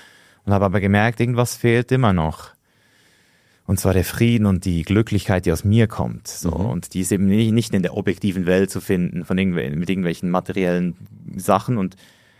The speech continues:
Speaker 1: das hat dann mein ganzes Leben auf den Kopf gestellt, weil ich dann zum ersten Mal realisiert habe, jetzt weiß ich auch, warum ich nicht mehr auf Social Media gegangen bin, weil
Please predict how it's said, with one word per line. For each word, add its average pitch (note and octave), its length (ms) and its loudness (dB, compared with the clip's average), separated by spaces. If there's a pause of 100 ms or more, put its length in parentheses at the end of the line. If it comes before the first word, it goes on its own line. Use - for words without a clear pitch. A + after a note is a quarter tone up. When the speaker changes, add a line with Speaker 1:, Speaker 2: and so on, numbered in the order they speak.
(300)
Speaker 1:
das G2+ 140 2
hat G#2+ 160 2 (120)
dann G#2+ 280 2
mein G#2 180 0
ganzes A2 260 0
Leben C3+ 200 2
auf A#2 80 2
den F#2+ 80 -4
Kopf F#2 240 -2
gestellt, E2+ 380 0
weil E2 120 2
ich - 80 -6
dann F#2 260 2
zum - 120 -8
ersten G#2 320 -2
Mal G2+ 60 0
realisiert F#2 480 0
habe, F#2+ 200 0
jetzt F#2+ 220 -2
weiß F#2+ 180 2
ich F#2 100 0
auch, E2+ 100 0
warum F#2 160 0
ich E2+ 80 -2
nicht E2+ 120 -6
mehr F#2 80 0
auf - 80 -12
Social D#2 300 -4
Media C3 200 2
gegangen E2 360 -2
bin, D#2 180 -4
weil D#2+ 300 0